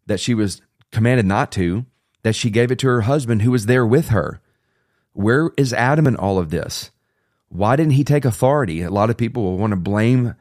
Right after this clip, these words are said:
Eve, blame the woman. But, you know, when God comes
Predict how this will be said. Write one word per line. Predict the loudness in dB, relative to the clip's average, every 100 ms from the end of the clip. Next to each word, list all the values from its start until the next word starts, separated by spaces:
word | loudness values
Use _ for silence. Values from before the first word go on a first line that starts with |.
| _ _ _ _ 0
Eve, | 2 2 0 -2
blame | 0 2 2
the | 2
woman. | 0 2 0 -2 -6 _ _ _ _ _ _ _ _ -10
But, | 0 2 2
you | 2
know, | 2
when | 2 0
God | 0 0 0
comes | 0 0 -2